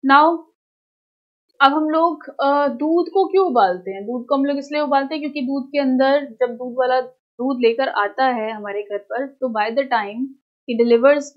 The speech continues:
milk to our home, Uh, the milk will develop so many bacterias। तो जो दूध होगा, उसके अंदर बहुत सारे bacterias जो हैं, by the time डेवलप हो जाते हैं, जो कि, जो कि दूध को खट्टा कर देंगे, तो इसलिए दूध हमारा खराब हो जाएगा।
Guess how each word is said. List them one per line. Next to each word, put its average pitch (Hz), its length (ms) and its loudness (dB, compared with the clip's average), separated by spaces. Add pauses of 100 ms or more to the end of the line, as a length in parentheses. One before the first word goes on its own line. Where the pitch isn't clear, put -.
(120)
milk 294 160 0
to 247 340 0
our 214 160 0 (100)
home, 214 340 0 (480)
Uh, 220 220 0
the 226 160 -8
milk 294 280 0
will 294 260 -2
develop 233 300 0
so - 280 -4
many 262 200 0
bacterias। 214 880 -10
तो 233 140 0
जो 226 220 -2
दूध 262 260 -4
होगा, 226 220 0
उसके 285 300 -6
अंदर 254 160 -2
बहुत 233 260 -8
सारे 262 180 -4
bacterias 240 540 -10
जो 240 180 -8
हैं, 269 80 -4
by 240 140 -4
the 214 140 -8
time 254 260 -4
डेवलप 202 400 -6
हो 196 60 -8
जाते 180 300 -14
हैं, 196 140 -20
जो 202 140 -8
कि, 220 240 -12
जो 214 100 -8
कि 277 140 -8
दूध 220 360 -14
को 311 100 -4
खट्टा 294 380 -4
कर 208 200 -12
देंगे, - 300 -20 (460)
तो 233 60 -10
इसलिए 254 200 -2
दूध 247 180 0
हमारा 262 240 2
खराब 277 300 0
हो 285 80 -2
जाएगा। 254 480 0